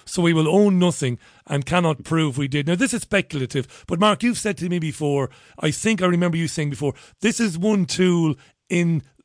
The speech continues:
the arsenal that might be deployed at some stage in the future.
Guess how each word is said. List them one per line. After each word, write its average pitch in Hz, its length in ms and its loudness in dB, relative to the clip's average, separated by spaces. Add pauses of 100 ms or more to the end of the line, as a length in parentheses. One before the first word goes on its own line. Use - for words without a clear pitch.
(180)
the 165 180 2
arsenal 170 440 0
that 160 220 -4
might 226 480 0
be 175 140 -2
deployed 147 500 -2
at 117 120 -8
some 120 240 -4
stage 110 320 -10
in 110 80 -8
the 101 80 -12
future. - 420 -14